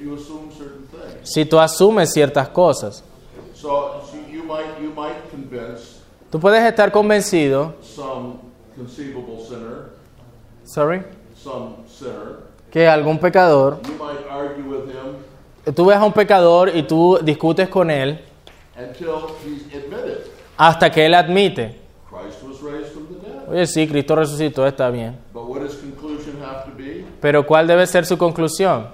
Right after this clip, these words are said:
Speaker 1: Christianity is true.
Speaker 2: Que el cristianismo es verdad.
Speaker 1: No, he might conclude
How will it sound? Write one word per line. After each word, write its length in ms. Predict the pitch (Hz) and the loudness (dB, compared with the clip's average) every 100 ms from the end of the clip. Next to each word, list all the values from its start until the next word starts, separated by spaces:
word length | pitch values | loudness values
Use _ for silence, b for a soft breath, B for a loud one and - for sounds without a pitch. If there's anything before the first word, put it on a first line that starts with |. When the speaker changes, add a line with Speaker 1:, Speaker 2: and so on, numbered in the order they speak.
| - | -18
Speaker 1:
Christianity 680 | 123 123 123 120 123 123 123 | -16 -16 -16 -14 -12 -12 -12
is 160 | - - | -14 -18
true. 320 | 160 180 - - | -16 -16 -16 -4
Speaker 2:
Que 80 | 147 | 2
el 240 | 147 143 | 4 4
cristianismo 720 | 156 147 156 143 131 131 165 - | 2 2 2 2 0 -4 -6 0
es 340 | 131 123 - | -2 -2 -2
verdad. 600 | 139 139 180 143 - - - | 0 4 4 4 -2 -18 -20
Speaker 1:
No, 300 | - - - | -16 -14 -14
he 40 | 135 | -14
might 320 | 131 135 - | -14 -14 -16
conclude 440 | 139 160 151 151 | -20 -18 -16 -16